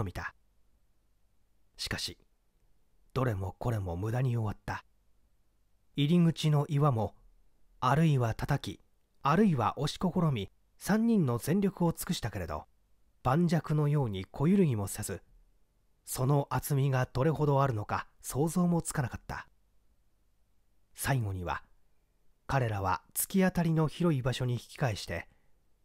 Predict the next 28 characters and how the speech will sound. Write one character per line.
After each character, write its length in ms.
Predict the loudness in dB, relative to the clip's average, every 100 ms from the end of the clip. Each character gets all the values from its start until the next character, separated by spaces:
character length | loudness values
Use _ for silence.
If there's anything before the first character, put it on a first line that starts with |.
| _ _ -6
そ 160 | -4
こ 140 | -2 0
の 140 | 2
岩 260 | 2 2 2
に 160 | 0
足 220 | -2 0
が 100 | -2
か 100 | -2
り 160 | -2 -2
を 80 | -4
こ 120 | -4
し 120 | -4
ら 100 | -4
え 60 | -4
て、 240 | -2 -4 -6 _ _ _ _ _
そ 160 | -2
れ 120 | 0 2
を 120 | 2
伝 240 | 0 -4
っ 20 |
て 360 | -4 -2 -2 -2
高 240 | -4 -2 2
い 120 | 2
天 220 | 0 -2
井 200 | 0 0
に 120 | 0 0
登 260 | -2 -2
り、 120 | -4